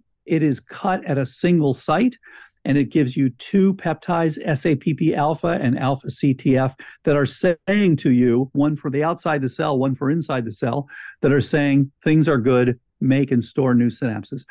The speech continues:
When you have insults, and those can be ongoing inflammation, a new infection, toxin interaction, metabolic syndrome, insulin resistance, sleep apnea,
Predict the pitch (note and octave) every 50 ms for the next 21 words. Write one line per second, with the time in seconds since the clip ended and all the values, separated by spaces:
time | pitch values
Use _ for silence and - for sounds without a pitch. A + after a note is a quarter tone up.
0 | - - - - - _ - C#3 C3+ D#3+ G3 A#3+ C4 D4+ C#4+ A3+ F3+ C3+ D3+ F3
1 | C#3+ C3 - - - - - A#3+ B3+ D4+ D4+ C#4 - - D#3+ A#2+ A2+ G#2+ - -
2 | - - - _ - - - _ _ _ D3+ D3+ D3 C#3 C3+ D3 D3+ E3+ F3 E3+
3 | - - - F3 D#3+ D#3 D3 C3 C#3+ C#3 C3+ C3+ C3+ C3 B2+ - _ _ _ _
4 | _ - B2+ B2+ C#3 C#3 B2+ C3+ C3 C3+ C3+ C3 C#3 C3+ C3 - - C3+ B2+ C3+
5 | C3+ C3+ B2+ - - C#3 C3 C3 B2 A#2 A2+ B2 C3+ C3+ C3+ B2+ B2 A#2 - _
6 | D#3 C#3 B2+ - - - D3 C3+ C3+ C3 - - - - _ _ _ _ - -
7 | - D3 C#3+ C#3 C3+ - - D#3+ C#3 C#3+ C#3+ C#3 C3 B2+ B2+ C3 C3 C3 - -
8 | - C3 B2 C3 B2 A2+ A#2+ C3+ D3+ D#3 C#3+ C3 C#3 C3+ C3 C3 C3 B2 - -
9 | - C#3+ C3+ C3+ C3 B2+ B2+ C3 B2+ B2 B2 B2 C3 - - - F#3 F#3 F3+ -
10 | E3+ D#3 D#3 C#3+ C#3 C3+ A2 A#2+ C3+ B2 - - C3+ B2 A#2+ - - - - E3+
11 | F3+ G3 F#3+ F3+ D3+ D3+ D3 D#3 D#3 C#3+ C3+ C3+ C3+ C3